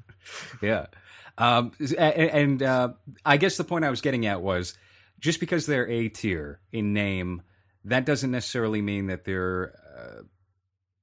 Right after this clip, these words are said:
spectac-, like, that they, their names live up to the hype or, uh, quality or what have you. Like, I would def-, in my personal opinion, I think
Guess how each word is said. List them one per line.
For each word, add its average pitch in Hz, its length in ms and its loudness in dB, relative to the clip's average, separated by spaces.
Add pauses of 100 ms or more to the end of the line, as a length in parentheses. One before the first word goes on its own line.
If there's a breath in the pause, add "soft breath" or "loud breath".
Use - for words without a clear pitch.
(120)
spectac-, 113 680 -4
like, 104 200 2
that 104 160 -2
they, 101 220 0
their 98 200 -4
names 98 300 -4
live 95 140 -6
up 95 160 -6
to - 100 -10
the 85 100 -4
hype 90 360 -4
or, 80 440 -8 (420 soft breath)
uh, 80 300 -10 (400)
quality 95 500 -2
or 87 100 -4
what 85 140 -6
have 101 260 -4
you. 85 140 -8
Like, 87 160 -4
I 107 100 0
would 104 180 -4
def-, 101 180 -2
in 110 300 -2
my 117 140 2
personal 113 320 -8
opinion, 92 320 -4
I 104 140 -2
think 101 360 -4